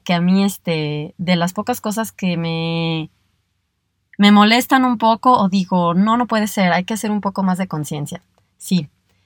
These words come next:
Y miren, alguien, no sé si de aquí alguien de ustedes, si me siguen en Facebook también, la otra vez publiqué una foto, bien padre, que yo la hice porque ahí encontré mi, como mi app para hacer memes.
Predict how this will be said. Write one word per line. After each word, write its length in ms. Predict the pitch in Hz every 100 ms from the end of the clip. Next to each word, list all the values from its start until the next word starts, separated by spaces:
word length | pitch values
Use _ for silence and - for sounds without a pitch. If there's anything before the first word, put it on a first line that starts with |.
| _ -
Y 100 | 202
miren, 260 | 208 190 190
alguien, 380 | 220 233 285 -
no 140 | 226
sé 140 | 240
si 340 | 240 247 240 -
de 100 | -
aquí 260 | 170 - 214
alguien 240 | 214 220
de 60 | 202
ustedes, 420 | 185 196 202 220
si 80 | 190
me 120 | 175
siguen 300 | 202 226 269
en 120 | 202
Facebook 320 | 185 196 214
también, 420 | - 165 170 220 226
la 80 |
otra 180 | 175 190
vez 320 | 185 185 - - _ _ _ _ _ _ _ _ _
publiqué 420 | 196 175 170 185
una 160 | 190 202
foto, 480 | - 185 180 208 294 _ _ _ _ _
bien 200 | 175 175
padre, 340 | 175 170 214 311 _ _ _
que 140 | - 170
yo 100 | 170
la 160 | 196
hice 180 | 190 190
porque 260 | 190 175 165
ahí 80 | 170
encontré 420 | 190 175 175 175
mi, 260 | 180 185
como 220 | 175 170 160
mi 180 | 160
app 120 | 175 180
para 180 | 208
hacer 220 | 185 180 175
memes. 440 | 170 185 285 -